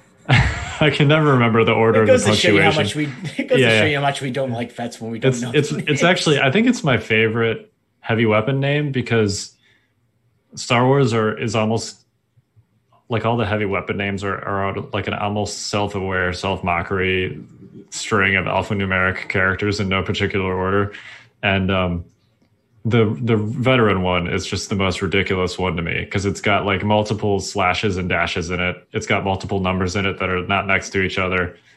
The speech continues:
Speaker 1: Uh, I love it. I love everything about it, even though I can never remember which one it is. So anyway, yeah, it's, it's that combination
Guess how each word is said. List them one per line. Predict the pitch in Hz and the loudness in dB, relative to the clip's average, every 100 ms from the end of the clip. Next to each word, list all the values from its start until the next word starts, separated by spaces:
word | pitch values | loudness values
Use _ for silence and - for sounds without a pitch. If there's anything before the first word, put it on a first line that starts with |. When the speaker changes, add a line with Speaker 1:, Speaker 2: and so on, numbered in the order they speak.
| _ _ | _ _
Speaker 1:
Uh, | 95 90 90 | 0 0 2
I | 117 | 2
love | 104 90 | 2 0
it. | 87 - | -4 -4
I | 104 | -2
love | 104 | -2
everything | 95 95 87 | 0 -2 -4
about | 87 85 87 | -4 -4 -4
it, | 87 - | -6 -8
even | 98 90 | -8 -4
though | |
I | 90 | -4
can | 92 | -2
never | 92 87 | -4 -4
remember | 90 90 90 | -4 -4 -4
which | 90 - | -6 -6
one | 92 | -6
it | 90 | -4
is. | 90 - _ - _ - _ _ _ _ - - | -6 -8 _ -20 _ -20 _ _ _ _ -20 -10
So | 113 95 87 135 | -6 -6 -4 -2
anyway, | 131 101 87 - - - - - - - _ _ _ _ _ _ _ | 2 2 -2 -8 -20 -20 -20 -20 -20 -20 _ _ _ _ _ _ _
yeah, | 139 110 120 | 2 4 2
it's, | 113 - - - | 0 -4 -8 -4
it's | 117 - | -4 -4
that | - 127 127 | 2 2 4
combination | 131 117 104 98 107 98 | 2 2 2 0 -2 -4